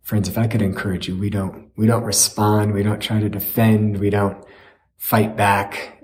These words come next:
I think, in this situation in any way. We, we love them and care for them. And my hope would be that we would pray with persistence and, and trusting that God hears us for them, um, that they would be blessed. And I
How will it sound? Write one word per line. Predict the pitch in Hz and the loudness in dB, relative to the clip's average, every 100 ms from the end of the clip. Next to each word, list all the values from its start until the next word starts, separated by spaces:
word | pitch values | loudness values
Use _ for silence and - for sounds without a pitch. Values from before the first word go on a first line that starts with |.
| 98 | -8
I | 90 | -8
think, | 85 101 92 | -6 -6 -4
in | 98 | -2
this | 98 | -2
situation | - 95 - 92 92 - 90 | -2 -2 -4 -2 -2 -2 2
in | 104 | 4
any | 110 95 | 4 2
way. | - - - - | -4 -10 -16 -12
We, | 92 90 - | -10 -12 -10
we | 117 | -4
love | 110 117 117 | -2 -2 -4
them | - 90 _ _ _ - - | -12 -16 _ _ _ -20 -14
and | 98 92 | -10 -2
care | 113 110 | 2 4
for | 101 | 2
them. | 87 87 | -6 -4
And | 92 | -2
my | 98 95 | 0 -2
hope | - - 120 - | -4 -2 -2 2
would | 95 | 0
be | 104 | 2
that | 92 85 | 0 0
we | 101 | 2
would | 95 92 - | 2 -2 -6
pray | - 92 87 80 - _ _ _ _ _ _ | -2 0 0 -4 -10 _ _ _ _ _ _
with | 90 - | -14 -10
persistence | - 87 - 92 - - - - - - | -4 -2 0 0 -2 -8 -10 -8 -8 -8
and, | 90 85 | -10 -10
and | 92 85 | -8 -6
trusting | - 101 - 95 85 | -2 -2 -2 -2 -4
that | 87 | -2
God | 92 87 | -4 -4
hears | 92 85 - | -4 -4 -4
us | 78 - - - _ _ _ _ | -4 -6 -6 -12 _ _ _ _
for | - - 143 110 | -12 2 2 2
them, | - - - _ _ - - - _ 87 | -4 -10 -20 _ _ -16 -16 -16 _ -10
um, | 87 82 95 - _ _ - | -8 -10 -18 -20 _ _ -14
that | 98 87 | -12 -8
they | 92 | -6
would | 90 82 | -6 -10
be | 80 | -12
blessed. | - 85 - - - - _ _ | -12 -16 -16 -16 -16 -20 _ _
And | 127 131 | 2 4
I | 135 - | 4 0